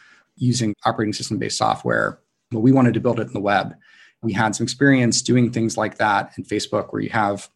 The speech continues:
very rich client experience in the web. But the way Asana operates now was totally novel at the time. So we built a custom architecture called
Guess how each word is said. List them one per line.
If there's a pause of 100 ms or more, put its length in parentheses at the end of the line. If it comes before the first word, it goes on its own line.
(160)
very
rich (180)
client
experience
in
the
web. (420)
But
the
way
Asana
operates
now (160)
was
totally
novel
at
the
time.
So
we
built
a
custom (280)
architecture
called